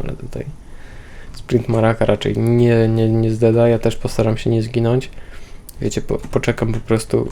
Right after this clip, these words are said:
na zakończenie. Sześćdziesiąt sekund do końca.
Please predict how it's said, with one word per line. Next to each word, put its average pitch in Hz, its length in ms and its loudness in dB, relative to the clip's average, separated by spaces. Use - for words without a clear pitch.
na 117 180 0
zakończenie. 117 720 2
Sześćdziesiąt 131 540 6
sekund 135 340 2
do 139 80 2
końca. 131 420 2